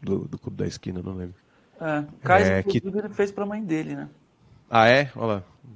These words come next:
Speaker 1: Faz
Speaker 2: Não, não,
Speaker 1: sentido.
Speaker 2: não, esquece, esquece. Não, não foi
Speaker 1: É?
Speaker 2: lá.
Speaker 1: Mas faria sentido a mãe ser um Cais, né, também, né?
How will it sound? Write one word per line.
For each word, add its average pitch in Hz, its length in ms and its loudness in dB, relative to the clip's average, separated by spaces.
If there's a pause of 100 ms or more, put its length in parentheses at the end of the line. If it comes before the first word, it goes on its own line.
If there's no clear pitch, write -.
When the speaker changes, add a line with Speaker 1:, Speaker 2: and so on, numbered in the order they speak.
(1600)
Speaker 1:
Faz 165 140 2
Speaker 2:
Não, 151 60 0
não, - 80 -2
Speaker 1:
sentido. 117 320 -2
Speaker 2:
não, 143 240 -6
esquece, - 420 -14
esquece. - 420 -18
Não, - 80 -20 (140)
não - 60 -16
foi 117 160 -2
Speaker 1:
É? 127 80 2
Speaker 2:
lá. 131 120 -6
Speaker 1:
Mas 127 160 2
faria 143 220 8
sentido 156 440 4
a 131 40 8
mãe 131 180 6
ser 131 140 0
um 131 80 2
Cais, 120 360 2
né, 113 140 -4
também, 113 220 -6
né? 110 120 -10